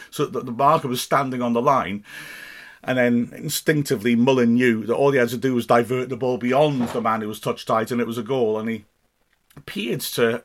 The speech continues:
hook it over his right shoulder by hitting it with his right knee. It was a lovely improvised finish, and Wrexham were two up. Mullen's fortieth goal of the season. Remarkable. The fifth most prolific season in any Wrexham player's, uh,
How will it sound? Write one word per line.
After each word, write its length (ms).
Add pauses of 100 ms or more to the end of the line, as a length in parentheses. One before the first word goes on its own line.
hook 220
it 140
over 220
his 180
right 180
shoulder 380
by 300
hitting 240
it 60
with 120
his 120
right 240
knee. 480 (280)
It 20
was 120
a 40
lovely 480
improvised 560
finish, 480 (380)
and 160
Wrexham 360
were 80
two 280
up. 180 (320)
Mullen's 360
fortieth 580
goal 300
of 80
the 100
season. 480 (460)
Remarkable. 720 (280)
The 100
fifth 420
most 300
prolific 580 (140)
season 560 (380)
in 260 (100)
any 300
Wrexham 400
player's, 580 (400)
uh, 300